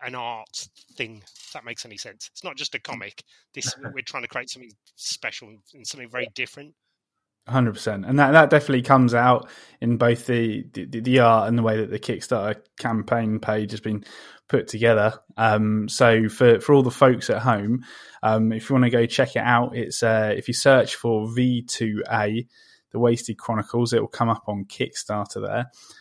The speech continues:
Speaker 2: um, or just go into the show notes and click through on the, uh, on the link right there, and, uh, you can take a gander whilst we speak. And, uh, speaking of which, where else can they,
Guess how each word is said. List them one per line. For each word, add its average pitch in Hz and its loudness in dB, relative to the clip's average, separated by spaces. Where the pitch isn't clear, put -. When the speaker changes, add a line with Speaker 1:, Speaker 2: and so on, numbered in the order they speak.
Speaker 2:
um, 110 4
or 127 4
just - -6
go 131 6
into 123 6
the 120 -4
show 120 2
notes 113 -2
and 113 -6
click - -2
through 113 0
on 117 -2
the, 107 -2
uh, 101 -4
on 113 -2
the 110 -2
link 107 -6
right 107 -2
there, 110 -2
and, 104 -6
uh, 110 -2
you 110 -2
can 113 -6
take 120 2
a 113 -8
gander 147 4
whilst 127 2
we 127 0
speak. - -4
And, 127 6
uh, 127 8
speaking 156 2
of 139 2
which, 139 6
where 151 8
else 151 8
can 123 2
they, 120 2